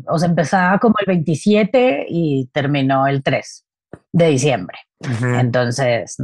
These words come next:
Speaker 1: los dos, así ya, nosotros ya traíamos las castañas de, de ahí de la Navidad. Entonces.
Speaker 2: <laughs> Y de hecho ese salió, fue como muy, me tocó leer mucho sobre este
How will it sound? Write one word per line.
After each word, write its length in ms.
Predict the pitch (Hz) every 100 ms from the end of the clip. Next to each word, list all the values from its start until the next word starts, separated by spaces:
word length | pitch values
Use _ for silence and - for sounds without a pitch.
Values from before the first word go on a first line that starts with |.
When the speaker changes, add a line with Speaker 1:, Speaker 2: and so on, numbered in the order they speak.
| - - - _
Speaker 1:
los 240 | 139 131
dos, 320 | 123 123 - -
así 220 | 135 156
ya, 260 | 156 160 165
nosotros 360 | 185 185 214
ya 140 | 233 180
traíamos 280 | 226 220
las 160 | 226 220
castañas 640 | - 175 - 196 196 208 202
de, 100 | 214
de 220 | 190 170
ahí 220 | 165 160
de 80 | 180
la 100 | 180
Navidad. 420 | 180 151 147 160 202 _ - - - - _ _ -
Entonces. 600 | 147 135 151 139 - -
Speaker 2:
<laughs> 460 | 127 135 123 101 - - - _
Y 340 | - 143 139 143
de 140 | 151
hecho 160 | 151 208
ese 280 | - 202 180
salió, 400 | 156 139 147 -
fue 200 | - 147
como 220 | 180 165
muy, 600 | 139 147 160 135 107 117 _ _ _ _ _ -
me 200 | 127 135
tocó 220 | 120 123
leer 240 | 139 143 147
mucho 260 | 139 135
sobre 220 | 139 120
este 480 | 110 - 131 98 92